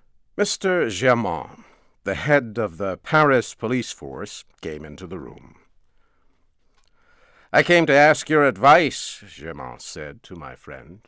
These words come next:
Dupin. "I'm trying to solve a very important case.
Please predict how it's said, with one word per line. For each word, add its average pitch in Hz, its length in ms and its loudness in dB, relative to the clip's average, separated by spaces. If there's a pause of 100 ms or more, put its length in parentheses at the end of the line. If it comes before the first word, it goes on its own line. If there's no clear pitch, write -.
Dupin. 104 460 -18 (1400)
"I'm 127 160 -4
trying 185 340 4
to 127 80 -8
solve 123 380 2
a 120 80 -4
very 127 340 0
important 107 680 -12
case. - 560 -14